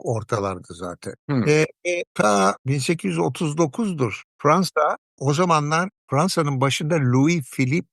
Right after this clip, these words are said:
Speaker 1: var.
Speaker 2: Hı.
Speaker 1: Ve işte artık Konstantiniye'de yeni bir büyükelçilik binası inşa etmeye karar veriyorlar. İlginçtir tabii, yani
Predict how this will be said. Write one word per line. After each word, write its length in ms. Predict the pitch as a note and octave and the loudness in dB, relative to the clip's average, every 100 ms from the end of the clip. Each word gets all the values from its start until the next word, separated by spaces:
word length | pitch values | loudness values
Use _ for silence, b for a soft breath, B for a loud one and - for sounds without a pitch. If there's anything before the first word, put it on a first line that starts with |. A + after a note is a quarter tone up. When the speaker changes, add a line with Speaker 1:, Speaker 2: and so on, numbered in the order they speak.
| _ | _
Speaker 1:
var. 220 | - G#2 F2+ - | -10 -10 -12 -4
Speaker 2:
Hı. 200 | C#3 F#2 - - | -2 -2 -4 2
Speaker 1:
Ve 280 | D#3 E3 - _ _ | 4 4 -2 _ _
işte 400 | C#3+ - E3 D3+ - | -6 0 0 0 2
artık 380 | C#3 C#3 - - - _ | 2 2 -4 -8 -16 _
Konstantiniye'de 1200 | - C3+ - D3 C3+ - C#3+ B2+ A#2+ A2+ D#3 F3 - - | 0 0 2 0 0 0 0 2 0 0 0 0 -4 0
yeni 260 | C3 C3+ | 2 2
bir 180 | B2+ C3+ - | 2 0 2
büyükelçilik 720 | C#3 C#3 C#3 B2+ - B2+ B2+ | 0 2 0 0 -2 -4 -4
binası 520 | - B2+ B2+ A#2+ - C3+ | -2 0 2 0 -2 -4
inşa 420 | A#2+ A2 C3+ A#2+ | -4 -4 0 0
etmeye 300 | A2 A2 A2 | -2 -6 -8
karar 380 | - A2 A2 G#2+ | -2 2 2 0
veriyorlar. 500 | G2+ G2 G2 A#2+ F#3+ - _ _ | -2 -2 0 2 2 -2 _ _
İlginçtir 800 | C3+ C#3+ C#3+ D#3+ - D#3 C#3 - _ | 0 2 2 2 0 0 0 -2 _
tabii, 340 | - C#3+ C#3+ D3 - | -4 -2 0 -2 0
yani 440 | B2+ C#3 C#3+ C#3 | 2 2 2 -2